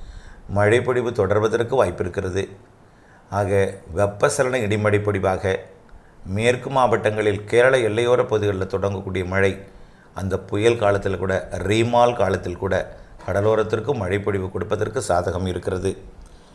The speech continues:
என்பதை மீண்டும் மீண்டும் உறுதிபட தெரிவிக்கிறேன்.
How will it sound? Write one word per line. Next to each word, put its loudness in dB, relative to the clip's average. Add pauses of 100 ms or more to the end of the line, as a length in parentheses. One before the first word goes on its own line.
(120)
என்பதை 2
மீண்டும் -2
மீண்டும் -4
உறுதிபட 0
தெரிவிக்கிறேன். -4